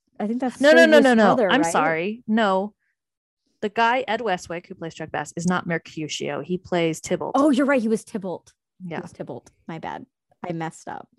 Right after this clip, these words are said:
Speaker 2: Yeah, you
Speaker 1: Yeah.
Speaker 2: did.
Speaker 1: But that was another, that was another really good Romeo and Juliet movie.
Speaker 2: It was a really
Speaker 1: I was
Speaker 2: good Romeo and Juliet.
Speaker 1: surprised. It was surprised me. I thought it was gonna be bad. Um, but
Speaker 2: But yes,
Speaker 1: also
Speaker 2: Baz Luhrmann's, um,
Speaker 1: I love
Speaker 2: Romeo and
Speaker 1: Baz
Speaker 2: Juliet,
Speaker 1: Luhrmann
Speaker 2: which,
Speaker 1: so
Speaker 2: by the way,
Speaker 1: much.
Speaker 2: I watched in a film class.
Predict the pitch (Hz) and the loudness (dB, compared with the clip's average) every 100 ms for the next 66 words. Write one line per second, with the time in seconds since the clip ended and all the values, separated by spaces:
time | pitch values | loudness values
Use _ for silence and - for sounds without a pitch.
0 | _ _ _ _ - - 147 151 - - | _ _ _ _ -20 -16 -12 -10 -8 -6
1 | - 208 277 320 339 269 247 254 - 208 | -4 0 0 2 2 0 0 -2 -2 -6
2 | 233 226 226 220 - 196 196 196 190 190 | -4 -6 -6 -10 -10 -12 -8 -8 -6 -6
3 | 196 196 190 196 220 - 175 147 147 170 | -6 -6 -6 -8 -8 -10 -10 -8 -6 -4
4 | 165 165 160 240 - - - 156 185 190 | -2 0 2 4 2 -2 -4 -2 0 0
5 | 294 180 156 185 - - 208 233 - 269 | 2 0 0 -4 -10 -14 -8 -6 -6 -8
6 | 208 226 175 170 - 202 196 185 165 - | -8 -8 -10 -10 -6 -6 -4 -4 -6 -8
7 | 156 151 226 151 160 _ - - - - | -8 -6 -6 -8 -10 _ -20 -20 -20 -20
8 | - 190 185 165 147 - _ - 185 165 | -4 -2 0 -2 -6 -12 _ -6 -4 -4
9 | - 214 220 196 185 208 226 233 196 185 | 0 2 4 2 2 4 4 2 2 2
10 | 196 196 202 190 - - _ _ _ 185 | 2 2 0 -2 -8 -20 _ _ _ -6
11 | 170 208 330 202 196 180 175 180 175 175 | -2 2 2 2 2 2 2 2 2 0
12 | 170 170 170 - - 220 202 196 226 240 | 0 0 -2 -6 -6 0 2 2 2 0
13 | 233 - 190 185 170 170 196 - - - | -2 -2 -4 -6 -4 -6 -6 -10 -20 -12
14 | 190 180 - - 160 180 214 - 247 277 | -8 -8 -8 -8 -4 -2 -2 -2 -2 -2
15 | 285 - | -6 -14